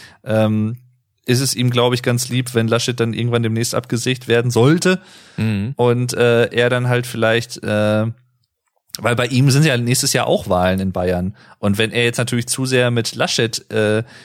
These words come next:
Speaker 1: in Verbindung gebracht wird, dass er so von wegen, ne, starker Unterstützer von Laschet und so, und Laschet geht jetzt halt so den Bach runter als, äh, Politiker, ähm, das ist für Söder natürlich auch nicht so zuträglich. Deswegen sucht
Speaker 2: Ja.
Speaker 1: er natürlich halt auch so ein bisschen der Weite und stichelt halt natürlich immer wieder. Also ich meine,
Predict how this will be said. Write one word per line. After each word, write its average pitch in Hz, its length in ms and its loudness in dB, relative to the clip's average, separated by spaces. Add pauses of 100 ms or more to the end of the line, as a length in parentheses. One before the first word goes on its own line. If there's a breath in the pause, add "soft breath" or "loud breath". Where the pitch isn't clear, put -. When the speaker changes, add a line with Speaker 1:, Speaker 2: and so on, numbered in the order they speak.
Speaker 1:
in 110 120 -4
Verbindung 113 360 0
gebracht 113 380 -2
wird, 127 180 0
dass 117 140 -2
er 113 160 2
so 110 160 0
von 110 200 -2
wegen, 113 380 0
ne, 123 160 4
starker 117 320 -2
Unterstützer 123 420 -2
von 127 160 -2
Laschet 127 300 -2
und 123 140 -4
so, 127 340 0 (480 loud breath)
und 110 160 -2
Laschet 127 320 -2
geht 123 160 -2
jetzt 123 180 0
halt 117 180 0
so 117 100 -2
den 113 160 -2
Bach - 180 -2
runter 117 400 0 (400 loud breath)
als, - 340 -2
äh, 110 200 -2
Politiker, 123 640 -4 (800 soft breath)
ähm, 110 500 -2 (340)
das - 200 -2
ist 123 140 -2
für 131 140 2
Söder 135 280 4
natürlich 127 340 -2
auch 147 100 0
nicht 135 120 0
so 107 260 2
zuträglich. 101 600 -4
Deswegen 110 760 -4
sucht 117 180 0
Speaker 2:
Ja. 117 60 4
Speaker 1:
er 113 60 2
natürlich 117 260 0
halt 120 140 0
auch 120 80 0
so 127 100 -4
ein - 20 0
bisschen 127 200 -2
der 113 180 0
Weite 120 300 0
und 139 180 2
stichelt 123 400 0
halt 113 180 2
natürlich 110 460 0
immer 104 260 0
wieder. 101 400 -2
Also 110 160 -2
ich 120 120 -2
meine, 131 260 0